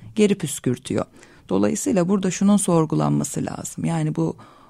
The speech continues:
o kadar yoğun bir şekilde terör haberlerine maruz kalan batılı kullanıcıyı, moda kullanıcısını, moda sektörü nasıl gidip o, e, sadece doğulu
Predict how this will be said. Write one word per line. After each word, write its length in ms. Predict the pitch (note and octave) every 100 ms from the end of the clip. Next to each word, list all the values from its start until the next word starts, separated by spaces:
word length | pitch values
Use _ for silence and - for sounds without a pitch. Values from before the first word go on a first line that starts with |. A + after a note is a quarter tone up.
| _
o 60 | -
kadar 400 | - F3+ E3+ E3
yoğun 360 | D#3 E3+ F#3+ E3
bir 60 |
şekilde 560 | - D3+ - D3 D#3 D#3
terör 320 | - D#3 E3
haberlerine 600 | D#3 D3 C#3+ C#3 C#3 C#3
maruz 420 | C#3 C#3 C#3+ D#3
kalan 380 | - C3+ C3 C3
batılı 460 | C3+ C3+ C#3 C#3+ C#3+ _ _ _
kullanıcıyı, 800 | D3+ D3 C#3 B2+ - G#2 B2 G#3 _ _ _ -
moda 220 | D3 D3
kullanıcısını, 960 | - C3+ B2+ B2+ C#3 - G#2+ E3+ E4 - - _ _ -
moda 280 | F#3 G3+ E3+
sektörü 500 | D#3 D3 - F#3 G#3
nasıl 300 | D#4 - E3
gidip 320 | E3 F#3 D3+
o, 220 | D#3+ F#3 - _ _ _ _
e, 40 | D3+ D3 G1+ -
sadece 560 | - E3+ F3 E3 D#3+ D3
doğulu 520 | D#3+ D#3+ D#3+ E3+ -